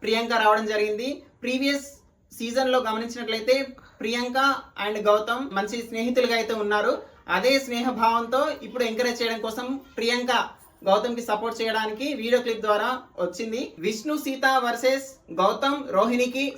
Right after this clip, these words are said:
టాస్క్ అయితే ఇవ్వడం జరిగింది బిగ్ బాస్. ఈ టాస్క్ లో విజేతగా గౌతమ్ వాళ్ళే విన్ అవ్వడం జరిగింది. అదే జోష్ని విశ్వధామ టూ పాయింట్ ఓ నే మళ్ళీ చూపించినట్లయితే అనిపిస్తుంది మనకి. నెక్స్ట్ వైల్డ్ కార్డ్ ఎంట్రీ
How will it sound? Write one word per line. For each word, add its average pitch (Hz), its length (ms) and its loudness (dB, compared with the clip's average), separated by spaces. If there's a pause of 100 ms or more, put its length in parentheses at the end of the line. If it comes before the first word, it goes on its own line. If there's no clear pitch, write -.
(120)
టాస్క్ 226 300 2
అయితే 247 160 4
ఇవ్వడం 233 200 -2
జరిగింది 226 360 -4
బిగ్ 196 180 -6
బాస్. 240 380 -2 (480)
ఈ 247 140 -2
టాస్క్ 247 340 0
లో 254 100 6
విజేతగా 254 680 2 (120)
గౌతమ్ 269 320 4
వాళ్ళే 240 240 4
విన్ 220 200 -2
అవ్వడం 220 260 2
జరిగింది. 214 560 -2 (140)
అదే 202 280 4
జోష్ని 254 520 0 (260)
విశ్వధామ 240 600 0
టూ 240 180 -4
పాయింట్ 247 260 0
ఓ 233 180 2
నే 254 280 0
మళ్ళీ 208 240 0
చూపించినట్లయితే 233 760 -4
అనిపిస్తుంది 226 440 -6
మనకి. 220 480 -4
నెక్స్ట్ 247 260 -2
వైల్డ్ 247 300 4
కార్డ్ 254 220 2
ఎంట్రీ 240 420 -4